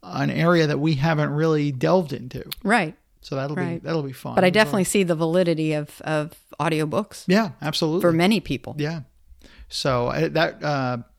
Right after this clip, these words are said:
Speaker 1: well, I'll save that story for next time. My, I have an audiobook joke.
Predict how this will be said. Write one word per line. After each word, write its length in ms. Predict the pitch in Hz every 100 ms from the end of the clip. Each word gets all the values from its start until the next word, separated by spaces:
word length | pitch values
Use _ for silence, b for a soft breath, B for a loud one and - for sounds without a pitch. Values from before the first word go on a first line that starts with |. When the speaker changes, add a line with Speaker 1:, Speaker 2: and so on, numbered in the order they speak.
| - - _
Speaker 1:
well, 280 | 160 131 131
I'll 120 | 143
save 220 | - 156
that 180 | 127 127
story 240 | - 117 123
for 280 | - 113 -
next 260 | 139 - -
time. 280 | 131 113 - - - - B B B -
My, 380 | 127 117 123 - _ _ _ _ - b b b b b b b b _
I 80 | 165
have 80 | 202
an 80 | 160
audiobook 560 | 170 165 135 135 127
joke. 380 | - 127 127